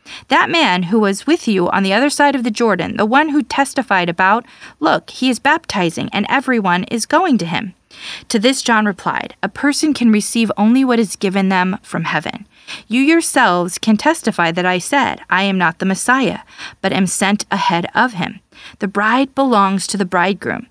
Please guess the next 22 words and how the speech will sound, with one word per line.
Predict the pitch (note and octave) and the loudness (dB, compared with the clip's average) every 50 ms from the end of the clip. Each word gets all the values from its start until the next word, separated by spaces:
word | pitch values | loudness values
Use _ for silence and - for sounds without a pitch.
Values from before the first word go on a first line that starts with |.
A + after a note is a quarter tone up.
| _ _ _ - - - - _ | _ _ _ -20 -20 -20 -8 _
The | G#3 | -6
friend | G3 - - A#3 A#3+ - C4+ | -4 -2 0 2 2 2 2
who | - D4 | 2 2
attends | D4+ C#4+ A3+ - - B3 B3 A#3+ A#3+ - | 2 2 2 0 2 4 4 4 2 0
the | - G#3+ | -2 -4
bridegroom | G3+ - A3 A3+ C#4+ D4 - - G3 F#3+ F#3+ F#3+ F#3 - | 0 2 2 2 2 0 -2 -2 -2 0 0 0 -2 -4
waits | - G3 G3+ A#3 B3+ C4+ C4 - - | -4 -2 0 0 0 0 -2 -2 0
and | G#3+ G#3 G3 | 0 2 2
listens | G#3+ A3+ - - A3 G#3 - | 0 0 0 0 -2 -2 -2
for | - - A#3 B3+ C4+ | -2 -2 -2 -2 0
him, | A3 G#3 D#3+ - - - _ _ _ _ _ _ _ _ _ _ _ _ - | -2 -2 -4 -4 -6 -10 _ _ _ _ _ _ _ _ _ _ _ _ -4
and | - G3 G3 | 0 0 0
is | F#3+ F#3 | 0 -2
full | - - G#3+ G#3+ A3+ | -2 -2 0 2 2
of | A3+ G3+ | 0 0
joy | G3+ - G#3+ A#3+ B3 A3+ F#3+ F3+ - - - - - | 0 0 2 2 2 2 0 0 -4 -8 -14 -16 -6
when | - G3+ | -2 0
he | F#3+ G3 | 2 2
hears | G3 F#3+ G#3 G3+ A3 - | 2 2 0 0 0 0
the | - G#3+ | -4 -2
bridegroom's | G#3 G3+ F#3 F3+ F3 - F3+ F3+ F3 F3 - | 0 0 0 0 0 -2 -2 -2 -2 -2 -4
voice. | - - G3+ F#3+ - - - - - | -4 -2 -2 -2 -4 -6 -8 -12 -14